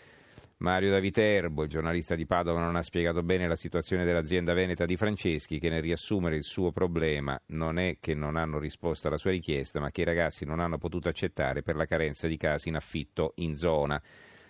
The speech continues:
Sarà anche per questo, Mario, eh, ma una delle, delle ragioni per le quali hanno detto di no è quando, eh, gli è stato spiegato che avrebbero dovuto lavorare anche di domenica e anche di notte,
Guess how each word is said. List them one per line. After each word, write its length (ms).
Sarà 200
anche 220
per 120
questo, 380
Mario, 360
eh, 80
ma 140
una 340
delle, 680
delle 240
ragioni 400
per 100
le 80
quali 200
hanno 120
detto 300
di 100
no 220
è 80
quando, 360
eh, 300
gli 120
è 40
stato 240
spiegato 480
che 60
avrebbero 280
dovuto 280
lavorare 480
anche 320
di 100
domenica 540
e 160
anche 280
di 100
notte, 440